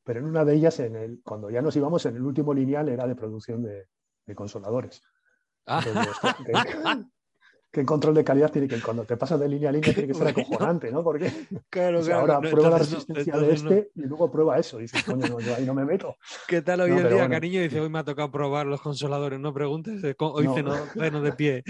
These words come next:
Speaker 2: Ostras, qué
Speaker 1: Sí, sí,
Speaker 2: bueno,
Speaker 1: no.
Speaker 2: tío.
Speaker 1: Y ves, y ves la, ves la línea de producción, pues bueno, algunas estaban mejor, otras estaban peor.
Speaker 2: Sí.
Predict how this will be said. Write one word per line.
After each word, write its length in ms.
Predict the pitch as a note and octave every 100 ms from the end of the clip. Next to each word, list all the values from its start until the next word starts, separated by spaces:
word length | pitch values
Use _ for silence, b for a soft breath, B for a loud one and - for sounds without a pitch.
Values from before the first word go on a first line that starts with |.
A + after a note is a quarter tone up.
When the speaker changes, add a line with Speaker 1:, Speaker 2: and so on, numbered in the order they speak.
| B B B
Speaker 2:
Ostras, 340 | D#3+ D#3+ E3+ B2+
qué 120 | B2
Speaker 1:
Sí, 20 |
sí, 140 | E3 A#2+
Speaker 2:
bueno, 120 | G#2+
Speaker 1:
no. 160 | -
Speaker 2:
tío. 300 | - - G3+
Speaker 1:
Y 20 | A2+
ves, 280 | A#2+ - B3
y 80 | A#2+
ves 200 | B2+ C3
la, 280 | B2 B2 -
ves 260 | D#3 C3+ C3+
la 80 |
línea 160 | C3+ C#3
de 40 | C3+
producción, 320 | C3 D3 D#3
pues 100 | A#2
bueno, 160 | A#2
algunas 220 | A2 A2+ A2+
estaban 260 | - B2
mejor, 300 | A#2 - D3+
otras 220 | B2+ A2
estaban 340 | A2+ B2 A#2 A2
peor. 320 | A2 C3 D#3
Speaker 2:
Sí. 340 | G#2+ G#2 G2